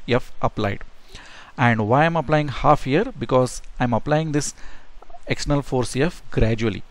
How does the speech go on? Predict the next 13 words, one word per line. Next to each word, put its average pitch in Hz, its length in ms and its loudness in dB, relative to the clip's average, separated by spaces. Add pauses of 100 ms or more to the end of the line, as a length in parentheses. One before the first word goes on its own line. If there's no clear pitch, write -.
(280)
That's 120 300 2
why 127 200 2
the 120 180 -4
strain 143 360 2
energy 127 520 0
is 113 120 -4
equal 120 180 -2
to 135 100 0
half 127 320 2
of 123 200 0 (340)
F 127 260 2
I 127 180 4
times 131 380 0